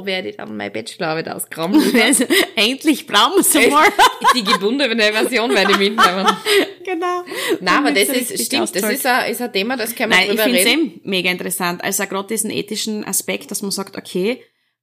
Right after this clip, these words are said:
Speaker 2: wenn ich jetzt eine chronische, irgendeine Erkrankung hab,
Speaker 1: Mhm.
Speaker 2: ist natürlich irgendwie sinnvoll vielleicht, dass man weiß, okay, oder man möchte es vielleicht nicht am Kind weitergeben. Auf der anderen Seite, wie sehr greift man wirklich in einen natürlichen Prozess damit ein?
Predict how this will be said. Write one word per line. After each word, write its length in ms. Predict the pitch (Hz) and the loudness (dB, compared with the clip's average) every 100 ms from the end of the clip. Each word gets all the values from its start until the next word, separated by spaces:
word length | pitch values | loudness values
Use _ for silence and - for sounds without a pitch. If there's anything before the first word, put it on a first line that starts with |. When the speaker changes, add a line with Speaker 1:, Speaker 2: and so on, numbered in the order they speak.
| _ _ _ | _ _ _
Speaker 2:
wenn 180 | 202 202 | -4 -2
ich 80 | 196 | -2
jetzt 180 | 196 190 | -2 -6
eine 80 | |
chronische, 440 | 190 190 190 190 196 185 180 | -8 -8 -6 -6 -6 -6 -6
irgendeine 500 | - 196 190 185 - - 73 73 | -6 -6 -4 -6 -8 -16 -18 -10
Erkrankung 540 | 196 185 180 175 196 170 | -10 -6 -8 -6 -10 -6
hab, 300 | 190 247 - | -8 -8 -8
Speaker 1:
Mhm. 380 | 185 175 185 262 - _ - | -8 -8 -10 -12 -18 _ -6
Speaker 2:
ist 160 | 202 | -4
natürlich 460 | 202 196 196 208 - | -4 -6 -6 -6 -4
irgendwie 720 | 202 208 202 196 196 196 - _ _ _ _ _ _ _ | -4 -2 -2 -4 -6 -8 -12 _ _ _ _ _ _ _
sinnvoll 500 | - 233 277 - 180 | -4 -2 -2 -4 -6
vielleicht, 320 | 196 185 175 | -4 -6 -6
dass 140 | 185 | -8
man 120 | 190 180 | -6 -8
weiß, 320 | 175 202 - | -6 -6 -6
okay, 260 | - 202 | -6 -4
oder 140 | 190 190 - | -4 -6 -6
man 100 | 180 | -4
möchte 280 | 185 214 - | -4 -6 -6
es 80 | 226 | -6
vielleicht 240 | 208 180 | -6 -8
nicht 380 | - 202 - - _ _ | -6 -8 -10 -20 _ _
am 320 | 190 185 185 | -10 -8 -10
Kind 280 | - 202 185 | -8 -8 -6
weitergeben. 600 | 175 - 180 190 202 302 - _ _ _ _ _ _ _ _ - | -8 -10 -6 -4 -2 -2 -6 _ _ _ _ _ _ _ _ -8
Auf 160 | 190 | -8
der 100 | - | -4
anderen 240 | 190 196 202 | -2 -2 -2
Seite, 420 | 208 190 247 233 | -2 -2 -2 -2
wie 80 | 202 | 2
sehr 340 | - 175 - | 2 2 -4
greift 380 | - 185 185 - | -4 -4 -6 -6
man 140 | 202 180 | -6 -6
wirklich 500 | 196 - 226 220 - | -8 -8 -8 -8 -8
in 80 | |
einen 100 | 196 | -6
natürlichen 500 | 190 185 196 208 220 | -6 -6 -8 -8 -10
Prozess 640 | 208 185 - 190 202 - - | -12 -8 -6 -6 -6 -8 -8
damit 360 | 190 190 190 | -8 -8 -8
ein? 320 | 196 196 170 | -8 -6 -8